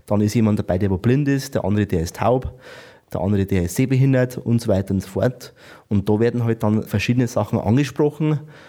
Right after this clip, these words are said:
und da kann jeder Bürger oder Mensch, der wo diese Behinderung hat, seine Meinung dazugeben. Und das ist, äh, für mich auch sehr wichtig, dass ich auch halt einmal die Meinungen von den anderen Behinderungsarten mit anhören kann. Und ich denke, dass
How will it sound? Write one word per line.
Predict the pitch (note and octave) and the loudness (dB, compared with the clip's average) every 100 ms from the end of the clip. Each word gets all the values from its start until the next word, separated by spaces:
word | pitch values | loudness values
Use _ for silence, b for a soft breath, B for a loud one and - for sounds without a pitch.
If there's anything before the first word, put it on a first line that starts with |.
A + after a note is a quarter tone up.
| B | B
und | A2+ G#2+ | -2 0
da | A2+ | 0
kann | - G#2+ | 0 0
jeder | G2+ G2+ C3 C3 - - | 2 2 2 2 -2 0
Bürger | A2 C3 C3 B2+ | 2 2 2 2
oder | A#2 F#2+ | 2 2
Mensch, | F2+ A#2+ - - - | 2 0 0 -6 -2
der | G#2 | 2
wo | A2+ | 2
diese | A2+ A2 | 0 -2
Behinderung | G2 G#2+ A#2+ A2 G2 | 0 2 2 2 2
hat, | G#2+ - - - | 0 -2 -12 -12
seine | A#2 - G2+ G#2 | -8 0 2 2
Meinung | F#2+ G2+ A2 | 2 2 2
dazugeben. | G#2 A#2 G2 E2 D#2 - _ B B B B B B | 0 0 0 0 -4 -12 _ B B B B B B
Und | - G#2 G2+ | -2 0 2
das | A2 | 0
ist, | B2 A#2 - - - | 0 -2 -6 -14 -6
äh, | G#2+ G2 | -4 -2
für | - | 2
mich | G#2+ C#3 - | 4 4 0
auch | - A#2 | 0 0
sehr | - - A#2+ | -2 0 0
wichtig, | B2 B2+ - C3 B2+ - | 0 -2 -2 -2 -2 -4
dass | G2+ G#2 - | -4 -4 -6
ich | - | -8
auch | - G#2 - | 0 0 0
halt | A#2 | -2
einmal | G2+ G#2 | 0 0
die | G2+ | 2
Meinungen | F2 G#2+ A2+ A2+ | 2 4 4 2
von | A2 G2+ | 2 2
den | G2+ | 2
anderen | F#2+ G#2+ G#2 | 2 2 4
Behinderungsarten | G#2 A#2+ G#2 F#2+ - F2 F#2+ F2 - _ _ | 4 4 2 -2 -4 -4 -2 -2 -6 _ _
mit | - - | -4 0
anhören | F#2+ G#2 G2+ F2+ F#2 | 2 2 2 0 0
kann. | - E2+ E2 - | -2 -2 -4 -4
Und | G#2+ | 0
ich | G#2+ - | 2 2
denke, | F#2 A#2 A#2 | 0 2 0
dass | G#2 G#2 G#2 | 0 -2 -6